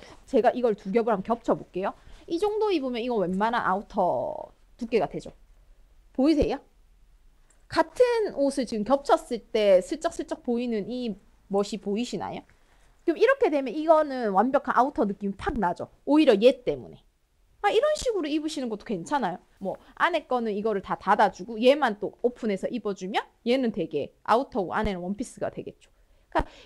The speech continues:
이거는 응용이에요. 옷은 정말. 짠. 아, 바지 편해 보인다. 그쵸? 바지 편합니다. 진짜 편해요. 이거는,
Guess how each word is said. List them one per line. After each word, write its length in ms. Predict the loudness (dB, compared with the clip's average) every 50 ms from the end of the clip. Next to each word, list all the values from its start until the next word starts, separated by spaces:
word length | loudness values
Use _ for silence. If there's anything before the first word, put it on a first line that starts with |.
| -4 0
이거는 400 | 0 2 4 4 4 2 2 0
응용이에요. 720 | 0 0 0 0 0 0 0 0 0 -2 -4 -6 -8 -10 -16 -20 -20 -20 -14 -4
옷은 340 | -2 -2 -2 -2 -4 -6 -8 -10
정말. 480 | -8 -4 -2 -2 0 0 0 -2 -2 -4 -8 _ -20 -20 _ -4 0 2 2 4 4 4 4 4 4 4 2 2 0 0 -2 _ _ _ _
짠. 240 | -10 -8 -8 -8 -12 _ _ _ _ _ _ _ _ _ _ _ _ _ _ _ _ _ _ _ _ _ -20 -20 -6 _
아, 540 | 2 4 4 4 4 2 2 0 -2 -4 -6 -2
바지 280 | -2 -2 -2 -2 -6 -10
편해 340 | -8 -8 -6 -4 -2 -2
보인다. 720 | 0 0 0 0 0 0 0 2 4 4 4 4 2 2 0
그쵸? 540 | -2 -4 -2 4 6 6 6 6 4 0 0
바지 240 | 0 2 2 0 -2
편합니다. 540 | -8 -10 -8 -8 -8 -8 -8 -8 -8 -8 -10
진짜 440 | -10 -8 -8 -8 -8 -10 _ -6 -6
편해요. 400 | -6 -4 -6 -8 -8 -8 -12 -14 -16 -20 _ _
이거는, 560 | -10 0 4 6 6 6 6 4 2 2 0